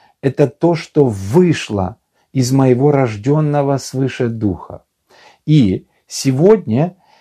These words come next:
я уже не просто, ну, знаете, как бы, а, говорю её,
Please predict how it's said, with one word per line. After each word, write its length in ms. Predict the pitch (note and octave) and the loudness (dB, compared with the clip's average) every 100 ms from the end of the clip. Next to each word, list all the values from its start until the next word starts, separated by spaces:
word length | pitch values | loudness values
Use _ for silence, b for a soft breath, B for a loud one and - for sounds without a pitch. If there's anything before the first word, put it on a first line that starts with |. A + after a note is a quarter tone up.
| b | b
я 260 | G2 C#3+ | 0 2
уже 240 | E3 C#3+ D#3 | 4 2 2
не 160 | D3+ | 2
просто, 800 | D#3 D#3 F3+ F#3 D#3+ - A2+ C#3 - _ _ _ _ _ | 0 2 4 4 0 -4 -2 0 -4 _ _ _ _ _
ну, 340 | A2+ C#3 C3 | 0 2 2
знаете, 420 | G2+ C3 C3+ A#2+ A2 | 0 -2 -2 -2 -2
как 360 | B2 A#2 G#2+ | 0 -2 -2
бы, 300 | G2+ A2 F#2+ b b b b - | 0 0 0 b b b b -6
а, 360 | A2 G#2+ G#2 | -2 0 0
говорю 560 | F2+ A#2 B2 C3 C3 E3 | 0 -2 -2 -2 -2 -2
её, 720 | C#3+ C3 A#2 B2 D3 A2 B2+ | -4 -4 -6 -2 -2 -2 -4